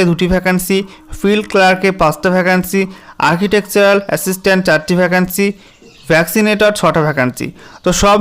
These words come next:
মিলিয়ে তোমাদের কিন্তু চোদ্দোশো নিরানব্বইটি ভ্যাকান্সি এখানে পাবলিশ করা হয়েছে, ঠিক আছে? এবারে দেখো তোমাদের এখানে বলা হয়েছে যে তোমাদের এখানে পোস্ট ওয়াইজ শিক্ষাগত যোগ্যতা কী লাগবে, ক্যাটাগরি ওয়াইজ ভ্যাকান্সি এবং তোমাদের বয়স সীমা,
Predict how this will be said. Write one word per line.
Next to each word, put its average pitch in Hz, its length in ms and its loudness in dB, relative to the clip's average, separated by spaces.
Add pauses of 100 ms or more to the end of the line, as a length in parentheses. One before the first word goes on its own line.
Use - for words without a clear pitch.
মিলিয়ে 208 300 4
তোমাদের 180 340 2
কিন্তু 190 220 0 (140)
চোদ্দোশো 170 440 0
নিরানব্বইটি 165 560 0
ভ্যাকান্সি 151 420 0
এখানে 180 180 0 (120)
পাবলিশ 156 300 0 (100)
করা 131 220 2
হয়েছে, 123 280 -2 (340)
ঠিক 202 220 2
আছে? - 140 -4 (540)
এবারে 233 280 4
দেখো 226 140 2 (100)
তোমাদের 196 300 2
এখানে 208 180 2 (100)
বলা 160 160 4 (100)
হয়েছে 180 320 2 (500)
যে 165 60 2 (100)
তোমাদের 190 280 4
এখানে 214 180 0 (140)
পোস্ট 190 320 0
ওয়াইজ 208 280 4
শিক্ষাগত 185 440 0 (180)
যোগ্যতা 160 420 0
কী 196 140 0
লাগবে, 185 260 0 (220)
ক্যাটাগরি 185 480 2
ওয়াইজ 180 300 4
ভ্যাকান্সি 185 460 0 (440)
এবং 190 120 0 (140)
তোমাদের 190 260 2 (120)
বয়স 160 320 4
সীমা, 202 220 2